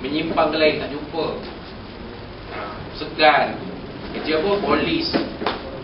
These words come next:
Tak kelas. Saya kebaik dengan Allah Ta'ala, eh? Allah Ta'ala tetapkan sesuatu itu ada hikmah. Tidak keluh kesah, tidak berputus asa. Sentiasa berfikiran positif.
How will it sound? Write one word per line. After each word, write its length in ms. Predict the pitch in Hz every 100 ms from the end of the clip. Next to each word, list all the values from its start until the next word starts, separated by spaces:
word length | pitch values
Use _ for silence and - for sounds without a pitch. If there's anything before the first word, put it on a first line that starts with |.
| - -
Tak 160 | - 107
kelas. 560 | 143 151 131 - - - - - - - - - - - - - -
Saya 80 | -
kebaik 320 | 180 208 -
dengan 80 | 127
Allah 120 | 123
Ta'ala, 200 | - 107 104 107
eh? 120 | 123 - - - - -
Allah 80 | 139
Ta'ala 320 | 143 143 143 -
tetapkan 400 | 147 - 151 143
sesuatu 240 | 143 156 147
itu 160 | - -
ada 160 | - 151
hikmah. 320 | 131 117 - - - - - - - - -
Tidak 220 | 196 254 -
keluh 160 | 247 240
kesah, 480 | 233 254 208 - -
tidak 260 | 208 247 -
berputus 320 | 208 220 226
asa. 280 | - - - - - - - - - - - - - - - - - - - -
Sentiasa 320 | 180 220 233 233
berfikiran 400 | 220 214 226 226
positif. 560 | 226 226 - 208 165